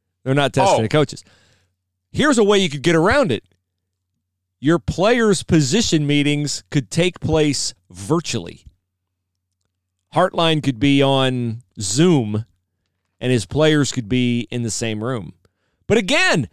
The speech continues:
Speaker 1: by the same token, if Chris Olave is in the room, and Chris Olave tests positive, then every receiver in the same room as Chris Olave is out? That one to me is a crazy. You can't have a sport that way.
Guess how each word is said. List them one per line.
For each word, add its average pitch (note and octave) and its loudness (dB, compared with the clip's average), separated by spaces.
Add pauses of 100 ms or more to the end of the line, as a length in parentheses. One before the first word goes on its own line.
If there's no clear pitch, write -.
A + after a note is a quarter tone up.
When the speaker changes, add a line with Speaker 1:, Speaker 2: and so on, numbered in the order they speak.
(760)
Speaker 1:
by E3+ 0
the G#3 0
same A#3 2
token, A#3 2
if F#3 -2
Chris G3+ 0
Olave G#3 2
is C#3 2
in C#3 2
the C3+ -2
room, C3 0 (1000)
and D#3 -10
Chris - 0
Olave B3+ 2
tests F#3 0
positive, G#3+ 0 (240)
then G#3 0 (140)
every D#3 2
receiver G3+ 0
in G3 0
the F3+ 0
same G3+ 0
room G#3+ 2
as F3 0
Chris - -2
Olave G#3 0
is D#3+ 0 (100)
out? G#3+ 0 (1400)
That B3 0
one C4 2
to G3+ 2
me G#3 2
is C3 4
a A#2+ 0 (1120)
crazy. G#3 0
You A2+ -4
can't F3+ 0
have F#3+ 2
a E3+ 2
sport G3+ 0
that - -6
way. - -12